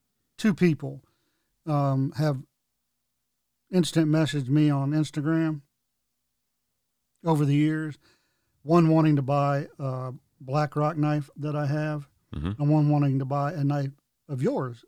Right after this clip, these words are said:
Speaker 1: that I have.
Speaker 2: Really?
Speaker 1: Uh, and <clears throat> the guy that wanted Ken's knife, there was no way I was ever gonna sell anything to him. Ever,
Speaker 2: Mm.
Speaker 1: ever, ever.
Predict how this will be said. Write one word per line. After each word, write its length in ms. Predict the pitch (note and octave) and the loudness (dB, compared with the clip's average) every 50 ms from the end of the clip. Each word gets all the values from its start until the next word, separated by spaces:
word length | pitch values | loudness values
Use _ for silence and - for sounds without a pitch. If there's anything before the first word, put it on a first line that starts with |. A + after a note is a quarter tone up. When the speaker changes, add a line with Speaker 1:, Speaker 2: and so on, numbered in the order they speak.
| - | -14
Speaker 1:
that 120 | - D3 C#3 | -12 -10 -10
I 100 | C#3+ C3+ | -8 -8
have. 260 | C#3 C#3+ C#3+ D#3 E3 _ _ _ _ _ _ _ _ _ _ _ - - | -10 -10 -12 -14 -18 _ _ _ _ _ _ _ _ _ _ _ -4 0
Speaker 2:
Really? 380 | F2+ F#2 F2+ D2 C2 C2+ D2+ - _ _ _ _ _ _ _ _ _ _ _ _ _ _ _ _ _ _ _ | 0 2 2 0 -2 -4 -8 -12 _ _ _ _ _ _ _ _ _ _ _ _ _ _ _ _ _ _ _
Speaker 1:
Uh, 480 | - D3 C#3+ C#3+ D3 C#3 C#3 C3+ C3 C#3 - _ - | -10 -8 -6 -6 -6 -6 -8 -10 -12 -14 -16 _ -4
and 300 | - E3+ E3 D3+ D#3 E3+ _ _ _ _ | -2 -2 -2 -2 -4 -6 _ _ _ _
<clears throat> 160 | _ _ - | _ _ -12
the 300 | - F3+ G3 F3+ D#3 C3+ _ _ _ _ _ _ _ _ _ _ _ _ _ _ _ _ _ _ _ _ _ _ D3 D3+ | -10 -8 -8 -8 -8 -10 _ _ _ _ _ _ _ _ _ _ _ _ _ _ _ _ _ _ _ _ _ _ -14 -6
guy 160 | D3+ A3 B3+ | -4 -2 -2
that 120 | A#3+ A3+ A#3 | -2 -4 -4
wanted 380 | F#3 G3 F#3+ F3+ E3 D3 C3+ - _ _ - | -6 -6 -4 -4 -6 -8 -10 -16 _ _ -10
Ken's 360 | - G3 G#3 G3+ F#3 D3 B2 | -6 -4 -2 -2 -2 -2 -2
knife, 300 | C#3+ D3 D3 D3 C#3 - | -2 -2 -2 -2 -4 -4
there 120 | - D#3+ D3+ | -2 -2 0
was 100 | D3 C#3 | 2 4
no 160 | E3 E3+ D#3+ | 4 6 6
way 180 | C#3+ D#3 D3+ D3 | 6 4 2 2
I 60 | C3+ | 0
was 160 | C#3 C3+ C3+ - | -2 -4 -4 -2
ever 240 | F#3 F3 E3 C#3+ C3+ | 0 0 0 0 -2
gonna 220 | B2+ D3 C#3+ C#3+ | -2 -2 -2 -2
sell 280 | - - D#3 C#3+ C#3+ - | -2 -4 -4 -4 -2 -2
anything 580 | F3+ G#3 A#3+ A3 D#3+ F3+ F#3+ F#3 F#3 F3 E3 E3 | 0 0 0 0 0 -2 -2 0 0 0 0 0
to 120 | - D#3 C#3+ | 0 0 2
him. 260 | D#3 C#3+ B2 D3+ - _ _ _ _ _ _ _ - | 2 2 0 -4 -14 _ _ _ _ _ _ _ -4
Ever, 220 | F3 F3 D#3+ B2+ - | -4 -2 0 -2 -2
Speaker 2:
Mm. 40 | D#3 | -2
Speaker 1:
ever, 200 | D#3 C#3+ D3 F3+ D#3+ | -4 -6 -8 -8 -8
ever. 240 | C#3 B2+ A#2+ C#3 | -10 -10 -12 -16